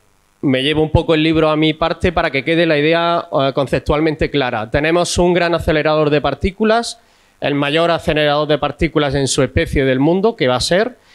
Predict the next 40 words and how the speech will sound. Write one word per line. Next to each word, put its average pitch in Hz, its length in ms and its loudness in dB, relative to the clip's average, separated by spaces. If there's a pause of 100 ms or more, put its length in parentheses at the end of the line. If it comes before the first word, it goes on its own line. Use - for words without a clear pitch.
(120)
y 147 200 2
aceleramos 151 560 -2
deuterones. 135 720 0
Parte 180 640 0
de 170 120 2
lo 170 140 0
que 175 60 -2
haremos, 160 460 -2
a-, 135 200 -4
independientemente 151 760 -2
de 160 60 2
nuestra 156 240 0
misión 156 300 0
principal 156 440 -2
con 151 140 0
esos 151 200 -2
deuterones, 151 640 0 (260)
podrá 139 300 0
ser - 240 -4
coger - 480 -4 (200)
parte 170 340 0
de 151 120 2
ellos 156 240 -2
y 135 80 0
derivarlos 135 500 0
para 127 180 -2
algunos 135 320 0
experimentos, 185 720 0 (220)
entre 131 280 0
ellos 151 140 0
puede 147 220 0
ser 160 160 0
irradiar 143 420 0
determinados 135 580 -2
blancos 151 440 -2
que - 80 -4
pueden 143 240 0
producir 143 340 -2
determinados 127 500 0
radioisótopos 135 720 -2